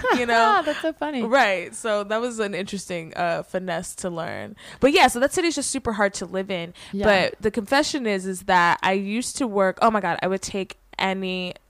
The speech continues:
Speaker 1: jo-, I was, co-, I learned after a while, I was like, "I'm college educated. I can go work in, like, an expensive place." So
Speaker 2: Mm-hmm.
Speaker 1: then I started waiting tables for, like, Paul McCartney.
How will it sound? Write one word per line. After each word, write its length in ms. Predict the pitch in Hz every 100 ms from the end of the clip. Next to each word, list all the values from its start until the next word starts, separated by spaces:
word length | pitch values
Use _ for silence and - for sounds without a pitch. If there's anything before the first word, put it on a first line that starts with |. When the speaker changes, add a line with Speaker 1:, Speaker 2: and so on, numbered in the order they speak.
| -
Speaker 1:
jo-, 160 | 180 - -
I 100 | 349
was, 180 | 571 -
co-, 180 | - - - - - -
I 100 | 415
learned 400 | 381 427 453 403
after 240 | 330 330 311
a 60 |
while, 320 | 247 214 220 208
I 40 |
was 80 | 214
like, 100 | 220
"I'm 180 | 208 403
college 380 | - 392 392 311
educated. 480 | 214 202 202 196 180
I 100 | -
can 120 | 277 339
go 140 | 403
work 240 | 294 262
in, 80 | 240
like, 160 | 208 -
an 80 | 202
expensive 840 | 185 - - 190 185 - 175 -
place." 440 | - 180 226 214 214
So 100 | 220
Speaker 2:
Mm-hmm. 80 | 262
Speaker 1:
then 100 | 339
I 40 |
started 260 | 330 277 220
waiting 180 | 202 196
tables 300 | 196 180 -
for, 100 | 185
like, 200 | 180 -
Paul 200 | 202 190
McCartney. 600 | 180 175 95 - -